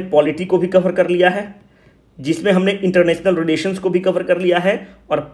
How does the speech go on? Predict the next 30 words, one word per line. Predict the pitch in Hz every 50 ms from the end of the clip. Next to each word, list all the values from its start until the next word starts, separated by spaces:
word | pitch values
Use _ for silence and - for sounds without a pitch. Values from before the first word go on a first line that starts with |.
| -
पाई | 147 143 151 147
चार्ट | 147 - 151 131 123 117 -
को | 127
भी | 127 135
कवर | 127 - 117 110 113
कर | - - 107 110
लिया | 107 101 -
है। | - - - - _ _ _ _ - - _ _ _ _
यकीन | 131 143 143 180 196 196 190
मानो | 185 175 180 190 208 220 - - - - _ _ _ _ _ _ _ _ _
बहुत | - - - - 151 - 190 190 190
इंपॉर्टेंट | 175 - - 151 147 147 139 147
रहेगा, | 135 131 147 - 147
ज्वाइन | - - - 123 131 143 143
करके | 139 147 135 - 147
लिख | 127 107 110 131 151 - - 147
लो, | 143 156 165
लिख | 156 123 135 131 - -
लो, | 143 160 156
लिख | 143 131 131 - 151
लो। | 165 196 220 208 - - - - _ -
कॉपी | 151 147 151 - 180
चेकर | - - 160 160 - 165 160 127
दिसंबर | 123 143 139 151 139 135 143 139
तक | - 143 - -
अवेलेबल | 123 113 120 127 127 147 147 135
है | 151
हम | 151 156
लोग | 151 156 151
का, | 170 175